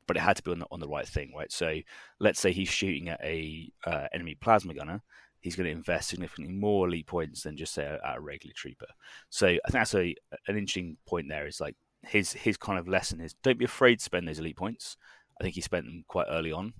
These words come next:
but he was also prioritizing their use really effectively to make sure that it's like, "Okay, I'm gonna make sure that I'm spending against, you know, this particular model in this instance to guarantee that kill and, and avoid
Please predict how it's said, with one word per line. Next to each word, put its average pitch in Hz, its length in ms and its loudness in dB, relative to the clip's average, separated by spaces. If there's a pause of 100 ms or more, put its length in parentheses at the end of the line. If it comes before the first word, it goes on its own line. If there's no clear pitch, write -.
(220)
but 92 100 -2
he 95 40 2
was 90 80 -2
also 98 240 4
prioritizing 90 680 2
their 80 80 -4
use 80 360 -6
really 78 120 -6
effectively 71 500 -8
to - 80 -18
make 71 180 -12
sure 73 300 -6
that 62 140 -8
it's - 120 -12
like, 62 140 -10
"Okay, 73 340 -6 (680)
I'm 95 100 -2
gonna 90 200 2
make 90 240 -2
sure 92 280 4
that 80 100 0
I'm 80 260 -2
spending 80 460 -2
against, 76 600 -8 (220)
you 87 80 -6
know, 76 120 -6 (120)
this - 160 0
particular - 320 -4
model 80 240 -6
in 80 60 -10
this 80 120 -6
instance 76 580 -8 (600)
to - 100 -12
guarantee 82 440 2
that 76 200 -4
kill 73 380 -6 (320)
and, 78 320 -6 (520)
and 92 120 -6
avoid 85 440 -4